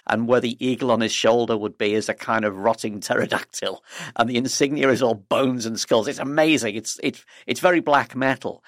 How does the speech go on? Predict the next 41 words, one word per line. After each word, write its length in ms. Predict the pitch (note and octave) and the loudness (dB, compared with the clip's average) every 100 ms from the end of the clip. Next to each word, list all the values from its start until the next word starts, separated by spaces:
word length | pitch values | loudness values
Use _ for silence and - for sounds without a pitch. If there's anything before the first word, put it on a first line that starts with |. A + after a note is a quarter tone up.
| - - - | -20 -20 -2
But 120 | D#3 | 0
you 140 | E3 C4 | 2 2
make 160 | A#3 | 2
a 60 | F3 | 0
point 300 | - A3 E3+ | 2 2 2
which 140 | C3 | 2
I'd 120 | C#3+ D3+ | 2 2
never 200 | G#3 G#3 | 0 0
thought 300 | F#3+ F3 E3 | 0 0 0
of 120 | C3+ | -2
before, 280 | C3+ B2 G#2+ | -4 -4 -4
which 160 | A#2 | -6
is 140 | C#3+ D#3 | -2 0
that 160 | D3+ - - - - | 0 -2 -20 -20 -12
most 400 | A#2+ E3+ F#3 - | 2 2 4 4
arch 220 | E3+ D3 | 4 6
enemies 400 | C#3+ C3+ C3+ A#2+ | 2 2 0 2
are 80 | C3 | 2
the, 160 | B2 | 4
are, 240 | - B2+ C3 | 4 2 4
are 160 | - C3 | 2 2
the, 280 | G#2+ B2 - | 2 -2 -2
the 180 | B2+ C3+ | 2 2
bad 320 | - C3+ B2 | 4 4 2
version 380 | - A#2+ A#2 A#2+ | 0 0 0 0
of, 200 | A2+ - | 0 -2
the 80 | B2 | -6
polar 360 | - C3 A#2+ A#2+ | 0 2 4 2
opposite. 420 | - A2+ - - | 0 -8 -12 -10
You 160 | A#2 A#2 | -2 2
know, 180 | G2+ G2 - - _ | 2 2 -6 -20 _
Moriarty 1000 | A#2+ C#3 C3+ B2+ B2 A#2 - A2 G#2+ G#2 | 2 4 6 6 6 4 2 0 -2 -4
with, 300 | A2 A2 G2+ | -2 -2 2
uh, 340 | A2+ G#2+ G#2 G#2+ | 4 4 4 0
with 140 | - G2 | -6 0
Holmes, 520 | A#2+ G#2+ F#2 F2+ - - - | 2 2 -2 -8 -10 -14 -4
the 80 | A#2+ | -2
Master 400 | A#2+ - - A2 | 0 -2 -2 -2
with 180 | G#2+ - | -2 -2
Doctor 320 | G#2 - A2 | -4 -2 0
Who. 140 | B2 | 0